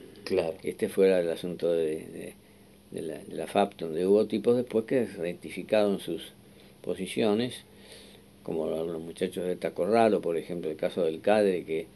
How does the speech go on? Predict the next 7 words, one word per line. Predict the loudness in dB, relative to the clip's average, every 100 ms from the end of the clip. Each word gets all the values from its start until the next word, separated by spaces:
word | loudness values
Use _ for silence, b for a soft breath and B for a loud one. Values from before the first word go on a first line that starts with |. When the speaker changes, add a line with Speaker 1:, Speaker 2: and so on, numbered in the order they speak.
| -6
Speaker 1:
Ujú. | -4 -2 -4 -4
Speaker 2:
después | -4 2 2 2 -12 -16 -18 -16 -14 -12
rectificó | -12 -10 -8 -2 2
las | 2 0
posiciones | -6 -8 -6 -2 2 2 -2 -6
y | -6
se, | -6